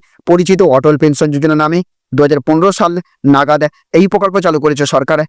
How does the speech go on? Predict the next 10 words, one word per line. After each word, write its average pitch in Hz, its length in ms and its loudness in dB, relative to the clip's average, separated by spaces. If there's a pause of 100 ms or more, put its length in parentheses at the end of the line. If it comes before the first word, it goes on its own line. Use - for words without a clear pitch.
(220)
স্কিমটি 190 420 2 (260)
পেনশন 170 380 0
ফান্ড 170 240 -2
রেগুলেটরি 156 460 0
অথরিটি 151 400 2
অফ 143 100 0 (120)
ইন্ডিয়া 170 280 2
দ্বারা 147 200 0 (280)
নিয়ন্ত্রিত। 143 480 2 (380)
কেন্দ্রের 143 320 0